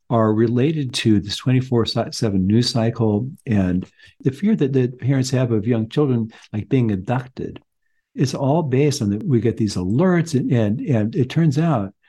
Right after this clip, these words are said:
that the rates of child abduction are extremely low, e-, e-, except for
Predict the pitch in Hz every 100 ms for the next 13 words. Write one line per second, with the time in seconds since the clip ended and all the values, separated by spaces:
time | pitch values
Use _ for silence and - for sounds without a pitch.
0 | _ _ - 117 104 123 - _ 123 113
1 | 104 139 165 127 101 - 123 123 104 95
2 | 131 156 - 95 95 120 _ - - 117
3 | 107 - - - 170 175 165 156 120 104
4 | 101 156 139 214 123 127 131 - 180 208
5 | - 101 87 107